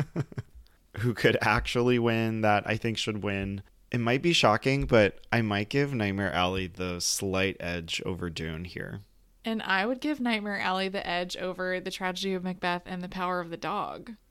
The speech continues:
Speaker 2: which, like, those are my
Speaker 1: <laughs>
Speaker 2: <laughs> two of my movies. But yeah, I mean, I feel like Nightmare Alley, I really love the world.
Speaker 1: And who do you think will win?
Speaker 2: I actually think Nightmare Alley will win. I just, like, kind of feel it. Like, it has potential in these
Speaker 1: Yeah.
Speaker 2: craft categories.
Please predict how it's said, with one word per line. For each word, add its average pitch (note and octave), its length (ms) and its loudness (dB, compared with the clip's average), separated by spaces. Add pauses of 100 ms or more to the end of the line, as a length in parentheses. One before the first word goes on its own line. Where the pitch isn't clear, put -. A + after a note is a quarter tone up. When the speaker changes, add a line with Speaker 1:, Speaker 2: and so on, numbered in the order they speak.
(120)
Speaker 2:
which, G3+ 240 -4
like, F#3 260 -6
those F#3+ 200 -2
are F#3+ 120 0
my F3 360 0 (280)
Speaker 1:
<laughs> - 240 -4
Speaker 2:
<laughs> E4+ 340 4
two C#4 200 6
of A#3+ 60 2
my A3 160 4
movies. G3 440 0
But F#3 160 -2
yeah, F#3 160 4
I F#3+ 80 4
mean, F#3+ 260 -2 (480)
I G#3+ 80 2
feel A3+ 200 4
like B3+ 180 4
Nightmare G3 320 0
Alley, F3 640 -2 (120)
I G3 100 0
really F#3 400 2
love A#2 460 -4
the F#3 120 0
world. E3 500 -4 (380)
Speaker 1:
And A2 120 4
who B2+ 120 6
do B2+ 60 8
you A#2+ 60 6
think A#2 240 -2
will G2+ 220 4
win? E2+ 340 -2 (360)
Speaker 2:
I G#3 180 2
actually E4 320 2
think - 160 -8
Nightmare A3 360 6
Alley G3 260 4
will F#3+ 160 0
win. F#3+ 340 -8 (400)
I G#3 100 4
just, A#3 240 0
like, C#4+ 140 2
kind C4 200 4
of B3+ 80 2
feel A3+ 260 4
it. - 180 -4
Like, G3 180 0
it F#3+ 80 2
has G#3 220 2
potential G3+ 560 0
in F3 60 -6
these F3 160 -6
Speaker 1:
Yeah. F#3 80 -6
Speaker 2:
craft E3+ 260 -2
categories. D#3 800 -8